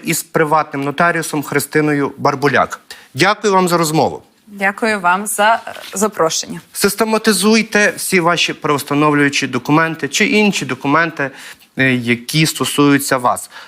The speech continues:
Speaker 1: Подивіться, що ви маєте, подивіться, чого ви не маєте, а що потрібно ще доробити. Припильнуйте, щоб це все було дороблено і належно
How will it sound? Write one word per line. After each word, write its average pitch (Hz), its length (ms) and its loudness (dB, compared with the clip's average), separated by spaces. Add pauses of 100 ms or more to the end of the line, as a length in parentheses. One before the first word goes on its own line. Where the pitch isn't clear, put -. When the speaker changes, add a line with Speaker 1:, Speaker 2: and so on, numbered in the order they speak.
Speaker 1:
Подивіться, 220 580 0 (220)
що - 240 0
ви 180 80 -2
маєте, 135 480 0 (160)
подивіться, 185 360 0 (100)
чого 160 420 0
ви 139 220 0 (120)
не 151 160 0
маєте, 175 460 0 (340)
а - 80 -2
що 240 200 0
потрібно 175 460 -2
ще - 400 -2
доробити. 127 600 0
Припильнуйте, 262 560 2
щоб 180 140 -4
це - 160 -2
все 196 160 -2
було 175 400 -2
дороблено 190 640 2
і 240 160 -2 (220)
належно 160 460 2